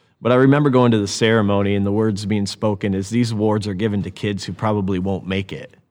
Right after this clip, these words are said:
And I was like, "That was me." And so I,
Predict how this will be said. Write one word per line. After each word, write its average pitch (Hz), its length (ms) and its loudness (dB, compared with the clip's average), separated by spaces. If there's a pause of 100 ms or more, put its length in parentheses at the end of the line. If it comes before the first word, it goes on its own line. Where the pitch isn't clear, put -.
(800)
And 117 100 -2
I 117 40 2
was 110 120 0
like, 98 360 -4
"That 139 160 0
was 117 200 0
me." 98 380 -4 (1120)
And 110 220 0
so 131 240 2
I, 135 300 2